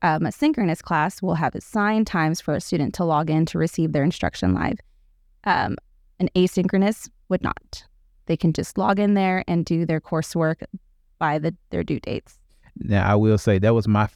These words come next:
Speaker 2: favorite type of online class, was the asynchronous, just because I could log on at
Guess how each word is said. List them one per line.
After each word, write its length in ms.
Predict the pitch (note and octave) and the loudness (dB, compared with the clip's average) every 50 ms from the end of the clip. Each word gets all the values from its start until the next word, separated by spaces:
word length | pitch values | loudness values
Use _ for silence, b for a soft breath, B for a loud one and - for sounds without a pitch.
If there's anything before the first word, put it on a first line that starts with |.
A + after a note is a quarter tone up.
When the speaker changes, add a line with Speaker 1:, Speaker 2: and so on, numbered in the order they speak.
| _ - | _ 0
Speaker 2:
favorite 360 | G#2+ G#2+ A#2 A#2+ A2+ A#2 - | 2 2 2 2 0 -2 -4
type 260 | - - A#2+ A#2 A2+ | -2 -2 -2 0 0
of 140 | B2 A2+ G#2+ | -2 -4 -2
online 440 | A2 A#2 A#2+ B2 B2 B2 A#2+ A#2 A#2 | 0 0 0 2 2 0 0 0 -2
class, 320 | - - A#2+ A#2 A2+ - | 0 0 2 2 2 2
was 140 | - G#2+ - | 0 -2 -2
the 100 | - - - | -2 -6 -2
asynchronous, 720 | - F#2+ A#2 A2+ - - B2+ B2 - C3+ C3 C3 B2 - A#2+ | 0 0 0 0 0 0 -2 0 0 2 2 2 0 0 0
just 280 | G#2 A#2 A2+ - - | 0 0 0 0 0
because 440 | B2+ A2+ - A#2 A2 A2 G#2 - - - _ _ _ _ _ _ _ _ _ _ _ _ _ _ _ - - | -4 -2 0 0 0 0 0 -2 -6 -16 _ _ _ _ _ _ _ _ _ _ _ _ _ _ _ -2 2
I 140 | C3 C3 | 2 2
could 240 | - C3 A2+ A2+ G#2+ - - | 4 4 2 2 0 -4 -2
log 320 | A#2 A#2 A2 A2 A2 A2 | 0 2 4 4 4 4
on 180 | A2+ A2 G#2+ G#2+ | 4 4 4 4
at 160 | G#2 G2 - | 2 0 -2